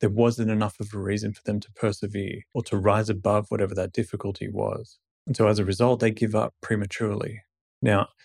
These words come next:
there's this brilliant story that I'll share with you towards the end of this episode that really kind of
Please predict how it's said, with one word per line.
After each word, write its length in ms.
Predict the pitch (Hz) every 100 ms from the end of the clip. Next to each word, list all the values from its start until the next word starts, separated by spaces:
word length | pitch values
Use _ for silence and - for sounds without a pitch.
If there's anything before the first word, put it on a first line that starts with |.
| -
there's 140 | 107
this 280 | 107 98 - _ _ _ _ -
brilliant 420 | 117 127 117 -
story 400 | - 117 107 98
that 140 | 98
I'll 80 | 98
share 280 | 92 104 101
with 100 | 98
you 220 | 95 95 92
towards 380 | - 101 98 -
the 120 | 101
end 160 | 92 95
of 80 |
this 400 | 95 110 - - _ _ _ -
episode 600 | 120 127 - 98 95 95
that 240 | 95 101 - _ -
really 380 | 123 113 127 135
kind 220 | 135 131
of 160 | 117